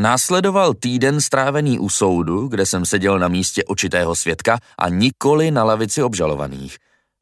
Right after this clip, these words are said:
Pak přišla na řadu dohoda s korporací ohledně mé postavy, následně návštěva Anastarie u mě doma a náš rozhovor.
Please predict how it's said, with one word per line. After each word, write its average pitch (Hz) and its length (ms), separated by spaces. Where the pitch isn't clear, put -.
Pak - 180
přišla 170 420
na 120 100
řadu 156 240
dohoda 120 400
s - 60
korporací 85 680
ohledně 95 360
mé 95 180
postavy, 87 500
následně 95 600
návštěva 82 480
Anastarie 87 720
u - 100
mě 78 200
doma 85 420
a 139 220
náš 120 300
rozhovor. 71 540